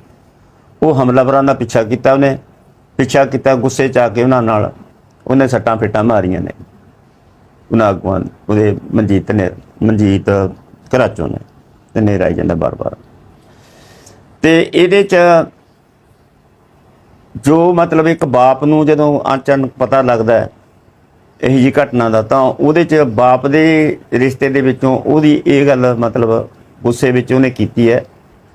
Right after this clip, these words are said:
ਰਿਹਾ ਨਹੀਂ ਗਾ ਤੇ ਗਿਆ। ਹਰ ਇੱਕ ਬਾਪ ਇਸ ਤਰ੍ਹਾਂ ਕਰਦਾ, ਇਦੋਂ ਬਾਅਦ ਵੀ, ਵੀ ਕਰ ਜਾਂਦਾ। ਅਸੀਂ ਇਹ ਸਮਝਦੇ ਹਾਂ ਵੀ ਇਹ ਪਰਚਾ ਜਿੱਥੇ ਅਸੀਂ ਤਿੰਨ ਸੌ ਸੱਤ ਦਾ ਉਹਨਾਂ ਤੇ ਪਰਚਾ ਪਾਇਆ, ਤਾਂ ਪੈਰਲਲ ਪਰਚਾ ਪ੍ਰਸ਼ਾਸਨ ਨੇ ਉਹ ਮਨਜੀਤ ਤੇ ਪਾ ਦਿੰਦੀ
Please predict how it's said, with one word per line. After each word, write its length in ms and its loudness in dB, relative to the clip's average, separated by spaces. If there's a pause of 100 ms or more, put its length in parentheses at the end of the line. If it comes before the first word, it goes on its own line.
(500)
ਰਿਹਾ 280 2
ਨਹੀਂ 180 2
ਗਾ 80 0
ਤੇ 140 -2
ਗਿਆ। 340 0
ਹਰ 220 0
ਇੱਕ 160 -4
ਬਾਪ 260 0
ਇਸ 120 0
ਤਰ੍ਹਾਂ 220 -4
ਕਰਦਾ, 260 0
ਇਦੋਂ 180 0
ਬਾਅਦ 160 2
ਵੀ, 120 0
ਵੀ 140 2
ਕਰ 180 0
ਜਾਂਦਾ। 280 -10 (2000)
ਅਸੀਂ 180 2
ਇਹ 60 2
ਸਮਝਦੇ 320 2
ਹਾਂ 80 4
ਵੀ 160 4
ਇਹ 160 4
ਪਰਚਾ 400 0 (1000)
ਜਿੱਥੇ 260 0
ਅਸੀਂ 140 0
ਤਿੰਨ 200 0
ਸੌ 120 2
ਸੱਤ 240 0
ਦਾ 80 2
ਉਹਨਾਂ 180 0
ਤੇ 100 0
ਪਰਚਾ 340 0
ਪਾਇਆ, 300 2
ਤਾਂ 140 -2
ਪੈਰਲਲ 420 0
ਪਰਚਾ 360 0 (240)
ਪ੍ਰਸ਼ਾਸਨ 460 -2
ਨੇ 260 0 (640)
ਉਹ 160 2
ਮਨਜੀਤ 420 2
ਤੇ 100 -2
ਪਾ 220 2
ਦਿੰਦੀ 400 -2